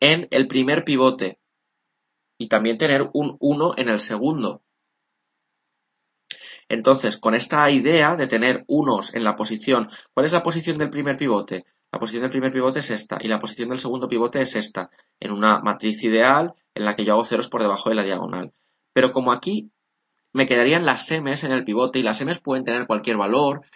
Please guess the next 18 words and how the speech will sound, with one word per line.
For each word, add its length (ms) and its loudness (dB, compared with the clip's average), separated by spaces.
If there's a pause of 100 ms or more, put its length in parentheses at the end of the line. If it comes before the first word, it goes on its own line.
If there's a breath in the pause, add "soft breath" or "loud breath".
(100)
incluido 460 2
el 80 0
cero. 520 -4 (800)
Y 220 -4
si 160 -6
la 160 2
M 140 0
vale 200 2
cero, 460 0
ya 160 2
no 80 -2
me 60 -2
podría 340 2
valer 240 2
como 220 -4
candidato 500 0
a 60 -6
pivote, 500 -2